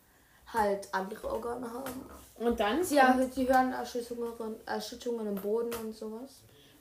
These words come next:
Speaker 2: Und dann kommt Dudley, hat richtig, ist richtig sauer auf die Scheibe, schlägt
Speaker 1: Auf die
Speaker 2: richtig
Speaker 1: Scheibe.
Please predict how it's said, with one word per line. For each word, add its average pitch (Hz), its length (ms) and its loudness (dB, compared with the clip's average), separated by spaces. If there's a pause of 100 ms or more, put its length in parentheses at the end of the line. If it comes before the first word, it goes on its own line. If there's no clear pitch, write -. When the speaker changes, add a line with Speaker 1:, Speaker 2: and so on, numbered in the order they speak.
(100)
Speaker 2:
Und 220 180 2
dann 262 240 4
kommt 247 260 0
Dudley, 247 520 2 (1800)
hat 220 240 -4
richtig, 294 580 0
ist 233 180 -4
richtig 277 220 2
sauer 285 320 2
auf 214 160 0
die 214 100 -12
Scheibe, 233 380 -6 (400)
schlägt 220 420 -2
Speaker 1:
Auf - 160 4
die 311 60 2
Speaker 2:
richtig 262 220 4
Speaker 1:
Scheibe. 214 560 6